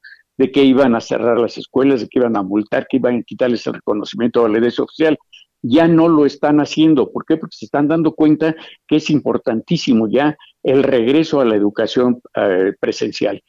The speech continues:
Entonces ya está viendo esta situación y ya está, eh,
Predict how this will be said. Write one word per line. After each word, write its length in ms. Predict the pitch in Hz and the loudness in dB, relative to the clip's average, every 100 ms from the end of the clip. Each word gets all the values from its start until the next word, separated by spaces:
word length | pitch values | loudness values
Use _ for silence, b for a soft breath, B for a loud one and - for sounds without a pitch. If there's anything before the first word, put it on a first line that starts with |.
| B B B | B B B
Entonces 420 | 110 160 147 127 | 0 0 0 0
ya 100 | 135 | 0
está 240 | 147 151 143 | 0 0 2
viendo 320 | 147 143 139 | 4 4 2
esta 200 | 143 131 | 0 -2
situación 640 | - - 123 139 143 160 143 | -4 -4 -2 2 2 2 -2
y 160 | 135 110 | -2 0
ya 100 | 123 | 0
está, 400 | 123 135 131 127 B B B | 0 -2 0 -2 B B B
eh, 100 | - | -2